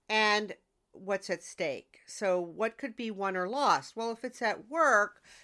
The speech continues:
you're gonna use, uh, maybe a little different measuring scale for figuring out your pros and cons about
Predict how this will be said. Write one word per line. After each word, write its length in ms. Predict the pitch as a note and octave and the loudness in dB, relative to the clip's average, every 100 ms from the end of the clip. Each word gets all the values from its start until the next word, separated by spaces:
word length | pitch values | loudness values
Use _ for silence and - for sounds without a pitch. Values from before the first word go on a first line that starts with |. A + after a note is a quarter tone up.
| _ | _
you're 120 | A#3+ | -8
gonna 220 | A#3 B3+ B3 | -6 -4 -4
use, 540 | A#3+ B3 A#3+ A#3 - | -4 -4 -6 -10 -10
uh, 100 | - F#3+ | -8 -4
maybe 280 | G#3+ G3+ | -2 -2
a 40 | G#3 | -4
little 220 | G#3 G3 | -4 -6
different 420 | F#3 F#3+ G3 - | -10 -10 -10 -10
measuring 540 | G3 A#3+ C4+ C4+ G#3+ F#3+ | -4 -2 -2 -4 -6 -8
scale 800 | - - F#3 F3 E3+ E3+ F3 _ _ - _ | -12 -4 -2 0 -2 -2 -6 _ _ -20 _
for 140 | G#3+ | -10
figuring 580 | G#3 - A3+ G3+ G#3 G3 | -8 -6 -6 -4 -4 -4
out 380 | F#3+ F#3+ F#3+ - _ _ _ | -2 0 0 -2 _ _ _
your 140 | F#3 F3+ | -10 -10
pros 380 | - G3 G3 F#3+ | -2 -2 -2 -6
and 120 | F3+ | -12
cons 540 | - F#3 F3 E3+ E3 | -8 -6 -4 -4 -6
about 480 | E3 E3 D#3+ D#3+ - | -8 -4 -2 -2 -6